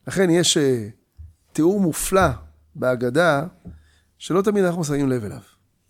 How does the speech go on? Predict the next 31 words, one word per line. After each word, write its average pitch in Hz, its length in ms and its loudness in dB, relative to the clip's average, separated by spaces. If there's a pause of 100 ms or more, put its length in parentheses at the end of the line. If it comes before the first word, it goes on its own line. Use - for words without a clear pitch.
(760)
אנחנו 196 300 2
רגילים, 165 500 -2
תמיד 139 260 -4
לימדו 147 220 0
אותנו 156 280 0
בגן, 160 500 -4 (520)
מה 208 240 0
הגזרות 147 500 -2
שהיוונים 139 460 -2
גזרו 123 320 -4
על 120 60 -2
עם 113 120 -6
ישראל. 101 320 -10 (1120)
גזרו 185 280 2
על 160 80 6
שבת, 131 540 -2 (960)
גזרו 151 360 0
על 143 100 0
מילה, 131 520 -4 (760)
גזרו 147 340 2
על 147 60 4
לימוד 139 260 0
תורה, 139 380 -4
זה 175 120 -4
היה 240 160 2
בדרך 233 300 -4
כלל 240 340 -6 (540)
הגזרות. 185 500 -2
אבל 170 140 0
אומר 214 140 0
המדרש, 196 800 -2